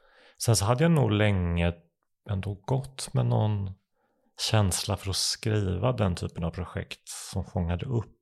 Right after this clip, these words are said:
det som är del två i den boken, som är mer så här barndoms, något sånt här lite så här uppbrutet barndomslandskap där man rör sig lite flytande i åldrar och också fångar ganska mycket av platsen Kungsbacka.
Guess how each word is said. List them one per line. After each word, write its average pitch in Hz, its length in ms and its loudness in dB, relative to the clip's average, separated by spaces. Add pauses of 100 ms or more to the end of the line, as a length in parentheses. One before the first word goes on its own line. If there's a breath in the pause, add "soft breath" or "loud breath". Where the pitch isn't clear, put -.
(640 soft breath)
det 98 120 -2
som 90 200 -4
är 85 160 -4
del 90 300 -4
två 113 400 0
i 98 40 2
den 90 140 4
boken, 85 300 -2
som 87 180 -2
är 85 120 0
mer 85 340 -2
så 80 80 -10
här 82 80 -6
barndoms, 85 840 -6 (760 soft breath)
något - 120 -4
sånt 95 160 -4
här 87 80 0
lite 87 200 -2
så 90 100 -4
här 113 160 -6 (240)
uppbrutet - 600 -6
barndomslandskap 87 1400 -4
där 90 80 0
man 87 140 2
rör 85 120 -2
sig 95 180 -6
lite 85 180 -6
flytande 87 500 -2
i 101 40 -2
åldrar 92 380 -2 (1200 soft breath)
och 85 440 -2
också - 280 -4
fångar 90 800 2 (300)
ganska 92 280 0
mycket 92 200 0
av 90 80 -2
platsen 90 460 -2
Kungsbacka. 95 640 -2